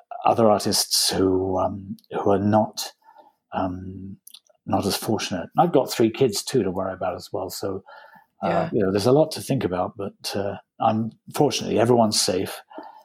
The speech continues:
Speaker 1: and everyone's secluding themselves, so, uh, so far we're okay.
Speaker 2: I'm curious about the company side of things. Like, uh, you know,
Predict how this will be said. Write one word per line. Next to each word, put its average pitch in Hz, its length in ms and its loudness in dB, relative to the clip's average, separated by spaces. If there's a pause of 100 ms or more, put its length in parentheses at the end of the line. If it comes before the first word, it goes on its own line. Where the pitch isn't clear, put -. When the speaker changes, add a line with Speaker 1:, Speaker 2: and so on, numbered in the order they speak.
(220)
Speaker 1:
and 98 160 -4
everyone's 104 480 2
secluding 95 720 0
themselves, 95 640 -2
so, 101 640 0
uh, - 920 -6
so 123 180 2
far - 220 2
we're 90 160 0
okay. 87 280 -4 (480)
Speaker 2:
I'm 214 140 2
curious 285 320 2
about 160 300 2
the 147 100 6
company 165 460 0
side 135 240 0
of 139 100 -4
things. 139 400 0
Like, - 420 0 (120)
uh, - 60 -4 (300)
you 180 140 2
know, 131 320 0